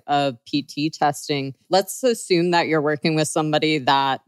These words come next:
they don't know what a macro is, they've never weighed or measured a thing in their life. What nutrition advice would you kind of give them for that week of, like, let's say the P T test is on a Saturday? What really basic, like, tips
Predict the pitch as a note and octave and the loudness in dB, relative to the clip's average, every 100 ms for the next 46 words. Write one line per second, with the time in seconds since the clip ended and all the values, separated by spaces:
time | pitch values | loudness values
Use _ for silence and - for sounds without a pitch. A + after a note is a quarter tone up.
0 | - C3+ C3+ B2+ - D3+ D#3+ E3+ D3+ C#3+ | -4 -2 -2 -6 -6 -4 -2 0 0 0
1 | - D#3 D3+ D3+ C#3+ - C#3 C3 A#2 D3+ | 0 2 2 0 -2 -6 -6 -4 -4 -2
2 | D3+ D#3 D#3 D#3 C3+ E3 D#3+ D#3 D#3 D3+ | 0 -2 -2 -2 2 2 4 2 2 0
3 | E3 D#3 D3 - D#3+ D3+ C#3+ C#3 D#3 D3+ | 0 -2 -2 -4 -4 -4 -2 2 2 2
4 | _ _ _ - D#3 C#3+ F3 G#3 A#3+ - | _ _ _ -10 -2 4 6 6 2 -2
5 | A3 F#3+ - D#3+ D3+ G#3 F3 D3+ - C#3 | -2 -2 -4 -2 -2 0 0 0 2 2
6 | C#3 - D3+ C3+ D3 - D#3 C#3 A2+ C3 | 0 -4 -8 -6 -6 -6 -6 -6 -4 -4
7 | D3 D3 C3+ C3 - C#3+ C3+ C3+ C3 - | -2 -2 -2 -4 -4 -2 0 0 0 -2
8 | C3 C#3 D3+ C#3+ C3+ C3 C3+ A#2+ C#3+ C#3 | -4 -4 -2 0 0 0 -4 -2 -2 -2
9 | - D3 B2 G#2+ C#3 B2 C#3 B2+ C3 A#2+ | -2 -2 -2 -4 -6 -4 -8 -4 -2 -2
10 | - C3+ B2+ B2 - D3+ C#3 - D#3 C#3 | -4 -4 -4 -6 -4 -4 -4 -4 0 0
11 | C#3 B2+ B2 A#2 _ _ _ C3+ E3 F3+ | 0 -4 -4 -6 _ _ _ -2 2 4
12 | A#3 A#3+ - _ _ _ _ - C#3+ C3 | 2 0 -6 _ _ _ _ -16 -12 -2
13 | E3 E3 F3 F3 C#3 C#3+ D3 - E3+ - | 0 2 2 0 0 -2 -2 -2 -4 0
14 | C#3 B2 - - D#3 - - - | -2 -4 -8 -2 -2 -2 -10 -12